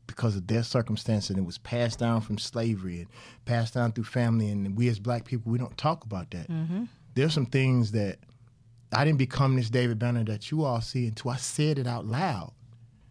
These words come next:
Speaker 1: There's some things that have happened to me personally that I never said outside of my motherfucking body.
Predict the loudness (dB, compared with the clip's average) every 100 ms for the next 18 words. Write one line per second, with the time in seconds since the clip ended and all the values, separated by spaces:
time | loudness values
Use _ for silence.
0 | 0 2 2 4 4 4 4 0 0 0
1 | 0 2 4 4 0 0 0 0 0 0
2 | 0 0 2 4 4 4 -2 0 2 2
3 | 0 -4 -4 -4 -2 -2 0 -2 -2 -6
4 | -4 -4 -4 -4 -6